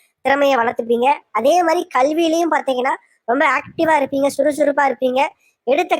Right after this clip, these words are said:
காரியத்துல ஜெயிச்சும் காமிப்பீங்க அப்படின்னே சொல்லலாம் இந்த காலகட்டத்தை பொறுத்த வரைக்கும். அதற்கடுத்து வந்து பாத்தீங்கன்னா நான் சொன்ன மாதிரி குடும்ப வாழ்க்கையில கொஞ்சம் விட்டு கொடுத்து போகணுங்க.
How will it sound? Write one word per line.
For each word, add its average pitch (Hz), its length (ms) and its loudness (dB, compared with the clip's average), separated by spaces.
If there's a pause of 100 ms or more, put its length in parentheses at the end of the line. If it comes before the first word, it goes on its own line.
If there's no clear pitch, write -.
காரியத்துல 294 500 2
ஜெயிச்சும் 277 380 0
காமிப்பீங்க 247 420 0
அப்படின்னே 226 300 0
சொல்லலாம் 214 340 -2
இந்த 208 180 -2
காலகட்டத்தை 220 520 -2 (120)
பொறுத்த 208 280 -2
வரைக்கும். 196 320 -2 (1800)
அதற்கடுத்து 311 480 0
வந்து 302 180 0
பாத்தீங்கன்னா 269 400 0
நான் 254 140 -2
சொன்ன 269 200 0
மாதிரி 302 140 0 (220)
குடும்ப 294 340 0
வாழ்க்கையில 262 420 0
கொஞ்சம் 247 220 -4
விட்டு 226 240 -6
கொடுத்து 247 320 -2
போகணுங்க. 214 320 -2